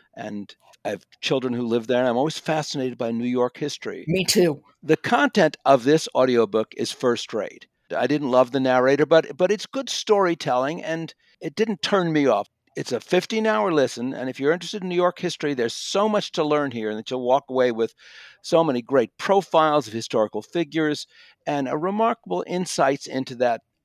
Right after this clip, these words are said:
Speaker 1: eighteen thirties, eighteen forties, eighteen fifties, beginning of eighteen sixties in New York. It is really defining itself in ways that, that make it what it is today.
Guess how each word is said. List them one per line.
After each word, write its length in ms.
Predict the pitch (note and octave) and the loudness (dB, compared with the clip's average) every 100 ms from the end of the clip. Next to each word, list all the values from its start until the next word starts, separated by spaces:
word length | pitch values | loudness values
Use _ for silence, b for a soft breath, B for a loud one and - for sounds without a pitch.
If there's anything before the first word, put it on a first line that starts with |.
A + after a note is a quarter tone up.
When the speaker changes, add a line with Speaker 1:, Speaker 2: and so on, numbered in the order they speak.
| E3 | -2
Speaker 1:
eighteen 320 | D#3 D3+ D3+ | -2 0 -2
thirties, 440 | - D3 C#3+ C#3 - | 4 2 2 -2 -4
eighteen 380 | C#3+ - C#3+ | -6 -2 -4
forties, 440 | C3+ C#3+ C3+ C3+ - | -2 -2 0 0 -4
eighteen 360 | C3+ - C3+ C3 | -6 -2 -2 -2
fifties, 440 | - B2 C3+ B2+ | 0 -2 -4 -10
beginning 260 | A2 A#2+ A#2+ | -6 -4 -4
of 80 | - | -4
eighteen 380 | B2 A#2+ A#2 | -8 -6 -8
sixties 540 | G#2+ B2 - A2+ A2+ - | -6 -8 -8 -8 -8 -8
in 180 | A#2 A2+ | -8 -6
New 80 | |
York. 340 | A2 A2 G#2+ - - | -2 0 0 -2 -10
It 100 | G#2+ | -10
is 300 | G2 - - _ - | -10 -14 -20 _ -12
really 360 | C3 D#3+ D3 | 0 2 2
defining 600 | A#2 A#2+ - B2+ B2 A2+ | 0 -4 -2 0 2 0
itself 420 | F#2+ - G#2 G2+ - | -6 -8 -8 -8 -10
in 200 | A2 A2 | -12 -2
ways 320 | B2 A#2+ A#2+ | 0 0 -2
that, 120 | A#2 - | -12 -10
that 160 | C3 C#3+ | -10 -6
make 160 | D3 | -8
it 60 | C#3+ | -6
what 140 | D#3+ | -6
it 80 | D#3+ | -6
is 80 | D#3+ | -8
today. 300 | F3+ F#3+ | -10 -10